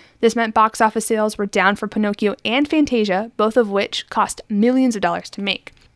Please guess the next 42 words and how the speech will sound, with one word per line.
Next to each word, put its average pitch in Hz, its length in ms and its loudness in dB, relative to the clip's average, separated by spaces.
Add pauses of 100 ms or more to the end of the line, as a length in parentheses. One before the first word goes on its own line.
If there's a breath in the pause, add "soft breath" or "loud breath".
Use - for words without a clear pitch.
In 247 120 2
the 269 60 2
Making 294 360 0
of 359 160 -2
Bambi 226 320 2
documentary 196 720 -2
put 202 160 -4
out 202 140 -2
by 208 120 -4
the 196 100 -6
Walt 185 240 -6
Disney 180 300 -8
Company, 180 600 -8
animators 294 400 2
said 202 340 0
during 190 200 0
the 190 80 -6
production 202 420 0
of 190 120 -2
the 185 80 -8
film, 170 340 -4 (300 loud breath)
the 214 80 4
studio 277 420 2
was 240 160 0
in 220 60 -2
a 208 80 -2
lot 196 300 0
of 190 100 -2
debt 185 320 0
to - 80 -16
the 208 80 -6
Bank 180 200 -4
of 180 80 -8
America. 180 500 -4 (500)
But 254 400 0
Walt 233 260 2
needed 226 280 2
more 208 180 2
money 220 300 2
to 208 60 2
finish 190 360 -6
production. 180 540 -6